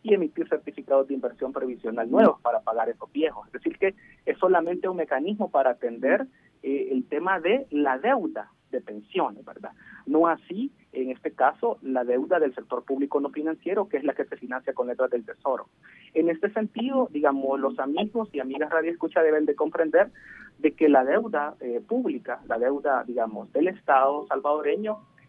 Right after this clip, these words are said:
eh, por fines analíticos, ¿verdad? Aunque realmente es un, es una sola, se divide en la deuda del funcionamiento del gobierno, ¿verdad? Que es la que se financia en parte con estas letras del Tesoro, que tú bien le llamas tarjeta de crédito con un año plazo, ¿verdad?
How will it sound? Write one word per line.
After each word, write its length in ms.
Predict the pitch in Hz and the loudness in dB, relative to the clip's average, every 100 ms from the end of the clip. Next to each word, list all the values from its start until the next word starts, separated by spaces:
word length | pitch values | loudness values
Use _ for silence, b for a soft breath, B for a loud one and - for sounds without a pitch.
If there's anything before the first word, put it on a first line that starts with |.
| 143 | 2
eh, 380 | 139 143 139 - | 4 4 0 4
por 160 | 170 - | 2 4
fines 280 | 202 214 202 | 0 0 0
analíticos, 640 | 196 220 254 262 - - | 2 2 2 -2 -6 -4
¿verdad? 320 | 117 120 127 - b b | -2 2 2 0 b b
Aunque 280 | 143 131 | -2 0
realmente 400 | 127 127 123 147 | 0 0 0 2
es 60 | 196 | 0
un, 120 | 170 | 0
es 240 | 139 - 143 | -6 -6 -4
una 200 | 165 151 - | 0 0 2
sola, 280 | 226 175 226 _ b b - | 4 4 2 _ b b -2
se 100 | 170 | -2
divide 420 | 156 160 175 160 | 0 -2 -2 0
en 60 | 147 | 0
la 100 | 131 | 2
deuda 280 | 147 208 202 | 0 2 2
del 140 | 160 | 2
funcionamiento 720 | 143 147 - 139 127 135 143 | -2 -6 -4 -4 -4 -4 0
del 140 | 170 175 | 0 0
gobierno, 580 | 196 220 262 226 226 262 _ | -2 0 0 -2 -4 -10 _
¿verdad? 300 | - - - - b b b - | -12 -8 -10 -10 b b b 2
Que 120 | 147 | 4
es 80 | 156 | 4
la 100 | 165 | 4
que 120 | 165 | 2
se 120 | 147 | 2
financia 720 | - 135 147 196 - 139 127 - | -2 -2 0 -2 0 0 2 2
en 180 | 156 147 | -2 2
parte 380 | 156 175 - | 4 4 2
con 180 | 139 120 | -4 -6
estas 220 | 123 147 | -8 -8
letras 240 | 151 139 143 | -8 -4 -4
del 160 | 147 | -2
Tesoro, 440 | 160 156 170 170 175 b b - | -4 -2 0 0 -2 b b -10
que 80 | 135 | -8
tú 220 | 127 131 | -6 -4
bien 180 | 143 147 | -2 -2
le 100 | 143 | -4
llamas 300 | 143 147 156 | -4 -6 -6
tarjeta 380 | 127 131 - | -4 -4 -4
de 100 | 135 | -4
crédito 460 | 139 165 160 165 151 | -2 0 0 -2 -4
con 140 | 123 | -4
un 120 | 120 127 | -6 -4
año 220 | 135 135 | -4 -2
plazo, 360 | 156 202 196 | 0 0 2
¿verdad? 260 | 139 - 113 | -2 -2 -8